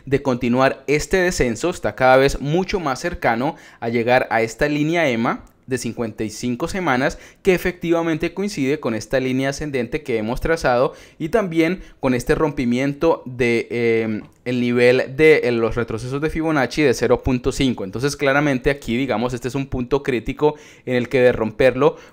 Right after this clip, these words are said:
pues nos podría generar unos, digamos, unos síntomas o tal vez, eh,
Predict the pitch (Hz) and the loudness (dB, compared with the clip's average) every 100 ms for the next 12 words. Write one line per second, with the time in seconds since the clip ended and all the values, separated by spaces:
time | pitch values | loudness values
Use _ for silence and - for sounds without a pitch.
0 | _ 135 - 131 120 - 123 120 123 135 | _ -2 -2 -4 -4 -2 -2 0 2 2
1 | 165 - 180 170 156 139 139 - - - | 0 -2 -2 2 6 4 2 -14 -20 -4
2 | 131 131 135 143 - 131 117 117 131 143 | -2 0 0 -2 -6 -4 -2 -2 -2 -4
3 | 131 131 139 - - - 165 196 202 135 | -4 -6 -6 -10 -12 -10 -4 -4 0 0
4 | 131 131 - 123 123 117 123 131 139 - | 2 -2 -4 -8 -4 -4 0 0 0 -4
5 | - - - 123 120 120 110 - | -20 -14 -2 2 2 0 -2 -12